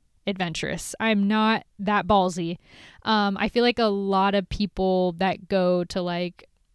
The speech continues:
lake trips with their family or whatever, um, it's, like, a thing to go, like, cliff jumping and, like, everyone does it. And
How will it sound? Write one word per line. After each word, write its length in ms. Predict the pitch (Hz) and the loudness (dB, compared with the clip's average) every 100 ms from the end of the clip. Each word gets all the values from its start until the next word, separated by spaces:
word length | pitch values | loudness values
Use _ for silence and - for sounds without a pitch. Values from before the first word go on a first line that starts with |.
| _ _ _ _ _ _ _ - | _ _ _ _ _ _ _ -14
lake 460 | 196 196 185 - - | -6 -2 -2 -4 -8
trips 560 | - 175 160 - - | -4 -2 -2 -6 -8
with 140 | 190 185 | -8 -6
their 160 | 180 | -8
family 440 | - 185 175 170 165 | -6 -8 -8 -8 -8
or 120 | 180 | -2
whatever, 500 | 247 233 196 196 190 - - - - | 0 0 0 -2 -2 -8 -20 -8 -2
um, 480 | 202 190 180 180 - _ | 0 0 -2 -6 -10 _
it's, 160 | 220 208 | -6 -4
like, 140 | 208 | -4
a 60 | 208 | -4
thing 340 | - 196 185 | -2 0 0
to 120 | 185 | -2
go, 180 | 185 185 | 0 0
like, 180 | 175 175 | 0 -4
cliff 200 | - 320 | -4 -2
jumping 400 | - 185 180 175 | 0 -2 -2 -4
and, 80 | 175 | -4
like, 160 | 180 | -6
everyone 320 | - 202 214 220 | -6 -4 -2 -2
does 220 | 220 190 | -2 -2
it. 200 | 175 - | -4 -4
And 220 | 196 185 | -6 -6